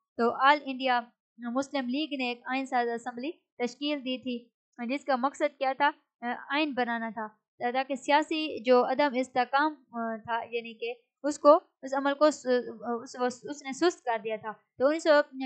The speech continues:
छप्पन का आइन जो था, वो पहला आइन था पाकिस्तान का। After years of debate, the first constitution of Pakistan was enacted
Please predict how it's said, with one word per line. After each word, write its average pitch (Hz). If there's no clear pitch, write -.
छप्पन 302
का 269
आइन 277
जो 269
था, 269
वो 247
पहला 269
आइन 285
था 294
पाकिस्तान 262
का। 240
After 262
years 254
of 220
debate, 240
the -
first 302
constitution 269
of 240
Pakistan 247
was 233
enacted 240